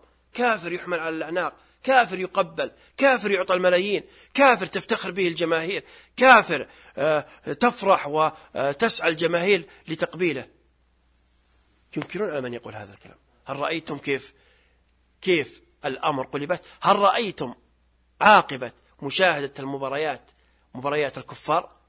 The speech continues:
حتى بدأوا يشاهدون مباريات الكفار وبدأوا يشجعون هذا ويشجعون درجة، درجة، درجة،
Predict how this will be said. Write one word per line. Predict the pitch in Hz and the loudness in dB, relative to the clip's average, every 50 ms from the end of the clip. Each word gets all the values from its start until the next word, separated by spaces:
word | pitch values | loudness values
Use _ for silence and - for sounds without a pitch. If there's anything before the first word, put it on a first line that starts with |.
| _ _ _ _ _ _ _ _ _ _ _ | _ _ _ _ _ _ _ _ _ _ _
حتى | - 170 170 - - _ - - 131 127 123 123 - - _ _ _ _ _ | -4 -4 -4 -6 -8 _ -12 -8 -6 -6 -6 -8 -10 -18 _ _ _ _ _
بدأوا | 160 143 139 135 139 131 131 131 | -8 -8 -6 -6 -6 -8 -8 -6
يشاهدون | - - 135 123 123 123 139 123 120 | -8 -8 -8 -8 -10 -8 -10 -10 -10
مباريات | 120 123 123 127 127 - 123 | -8 -8 -10 -10 -10 -12 -16
الكفار | 117 - 120 - - - 147 165 185 - - - _ - | -18 -18 -20 -18 -10 -6 -4 -4 -4 -6 -10 -20 _ -16
وبدأوا | 147 139 135 131 | -12 -10 -10 -8
يشجعون | 127 - 139 127 135 - 139 131 131 120 | -8 -8 -8 -8 -10 -10 -10 -8 -10 -10
هذا | 120 131 135 127 123 | -8 -8 -8 -8 -8
ويشجعون | 120 - 135 131 - 131 131 | -10 -12 -12 -12 -12 -12 -6
درجة، | 147 147 135 131 123 165 | -4 -4 -4 -4 -8 -8
درجة، | 151 156 147 135 131 127 135 | -8 -6 -6 -6 -8 -10 -10
درجة، | 139 160 175 202 202 226 | -8 -6 -6 -6 -6 -8